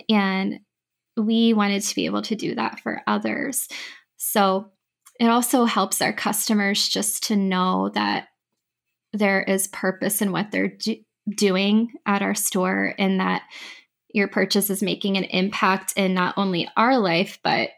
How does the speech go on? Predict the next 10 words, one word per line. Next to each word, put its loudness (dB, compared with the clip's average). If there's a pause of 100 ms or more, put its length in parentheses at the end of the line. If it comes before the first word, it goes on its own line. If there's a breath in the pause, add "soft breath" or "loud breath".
it's 2
also 0
impacting -2
somebody -2
else 2
that 0
they 4
don't 6
even 0
know. 0